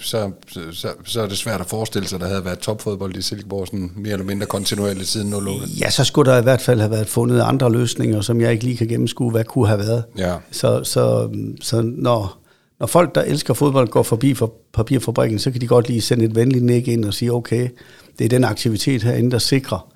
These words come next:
Speaker 2: at, at vi er med i fodbold på den lange bane."
Speaker 1: Ja.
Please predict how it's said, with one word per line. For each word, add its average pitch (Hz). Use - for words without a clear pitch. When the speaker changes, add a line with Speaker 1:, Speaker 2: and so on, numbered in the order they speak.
Speaker 2:
at, -
at 117
vi 113
er 117
med 117
i 117
fodbold 123
på 107
den 101
lange 104
bane." 107
Speaker 1:
Ja. 95